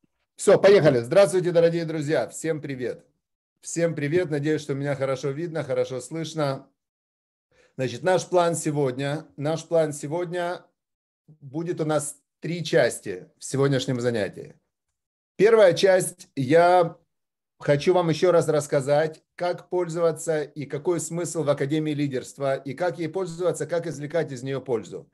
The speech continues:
Я гарантирую, что все, кто пройдут наши марафоны, удвоят и утроят свою эффективность. Вы сможете достигать больше. Всё очень просто.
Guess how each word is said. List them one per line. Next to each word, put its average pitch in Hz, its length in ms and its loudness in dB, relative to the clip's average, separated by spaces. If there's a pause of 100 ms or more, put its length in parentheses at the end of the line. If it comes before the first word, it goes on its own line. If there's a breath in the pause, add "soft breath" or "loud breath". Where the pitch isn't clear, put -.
(280)
Я 175 220 4
гарантирую, 180 600 2
что - 180 -6
все, 196 280 -2
кто 180 160 -6
пройдут 160 580 -4 (440)
наши 160 320 -2
марафоны, 151 720 -2 (140)
удвоят 160 540 0
и 175 40 0
утроят 165 420 -2
свою 151 280 -2
эффективность. 120 680 -10 (400)
Вы 135 140 -2
сможете 180 400 -2
достигать 151 520 0
больше. 113 320 -6
Всё 202 200 0
очень 185 280 0
просто. - 460 -4